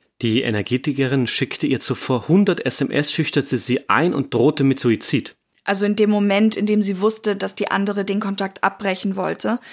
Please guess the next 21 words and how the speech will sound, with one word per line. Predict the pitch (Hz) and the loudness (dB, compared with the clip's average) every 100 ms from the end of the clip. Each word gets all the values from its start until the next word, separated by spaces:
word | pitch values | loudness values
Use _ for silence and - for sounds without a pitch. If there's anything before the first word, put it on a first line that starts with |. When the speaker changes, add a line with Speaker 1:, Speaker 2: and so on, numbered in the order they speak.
| - - | -18 -2
Speaker 2:
Und | 226 | 2
das | 208 | 2
Opfer | - 254 254 226 | 2 0 0 0
selber | 214 220 254 | 2 2 2
meint: | 233 226 226 233 - - - - | 4 2 2 0 -2 -18 -20 -6
„Ich | 220 | -2
glaube, | - 214 262 254 | 4 4 6 4
sie | 240 220 | 2 0
hat | 220 | 2
nicht | 220 262 - | 2 2 2
damit | 233 226 | 2 2
gerechnet, | 240 185 202 - 220 214 | 0 0 -2 0 -2 0
dass | 208 | -2
ich | 220 | -2
in | 208 | 0
letzter | 208 214 - | 2 0 0
Sekunde | 220 214 208 214 214 | 0 0 2 4 4
die | 202 | 2
Kraft | 208 208 208 - | -2 -2 -2 -2
habe, | 208 202 | 0 2
auszusteigen.“ | 185 185 - 180 - - 170 - - | 2 0 -2 -2 -2 -2 -6 -8 -12